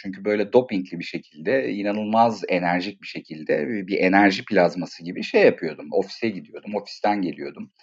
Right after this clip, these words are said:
E, yani aileme karşı sorumluluklarımı da, e, yerine getiriyordum.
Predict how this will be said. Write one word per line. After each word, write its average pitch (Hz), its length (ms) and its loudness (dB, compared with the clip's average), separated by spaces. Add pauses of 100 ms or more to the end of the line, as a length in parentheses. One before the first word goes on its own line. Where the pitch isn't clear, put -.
(500)
E, 92 120 -2
yani 90 460 4
aileme 101 420 8
karşı 98 340 4
sorumluluklarımı 98 680 0
da, 80 220 2 (120)
e, 80 220 -4 (120)
yerine 90 560 0
getiriyordum. 80 680 -8